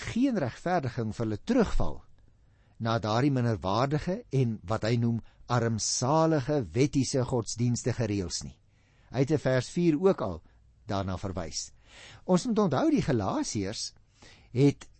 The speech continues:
die Here leer ken, sê Paulus. Hulle het hom leer ken soos hy hom in Jesus Christus aan mense bekend gemaak het. Die belangrikste is natuurlik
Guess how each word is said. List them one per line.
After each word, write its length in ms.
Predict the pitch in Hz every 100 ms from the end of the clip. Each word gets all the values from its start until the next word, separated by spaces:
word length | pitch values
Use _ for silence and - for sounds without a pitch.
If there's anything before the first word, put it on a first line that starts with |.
| -
die 200 | 127 135 117
Here 240 | 147 233
leer 380 | 160 123 131 123
ken, 400 | - 285 170 69 - -
sê 240 | - 117
Paulus. 560 | 127 104 78 - - - _ _ -
Hulle 240 | 131 185
het 100 | 226 247
hom 120 | 202
leer 260 | 139 131 - -
ken 480 | 277 160 120 180 294 - - - -
soos 480 | - - 220 269 269
hy 260 | 117 143 156
hom 280 | 123 151 143 -
in 180 | 143 110 -
Jesus 480 | 131 233 247 - - -
Christus 680 | 151 208 - - 98 - - - _ _ -
aan 240 | 131 113
mense 320 | 107 117 -
bekend 360 | 135 - 254 -
gemaak 320 | 233 98 -
het. 160 | - - - _ - - - 165
Die 80 |
belangrikste 800 | 160 139 110 151 339 320 - 135
is 140 | 117 -
natuurlik 600 | 104 - 220 123 117 -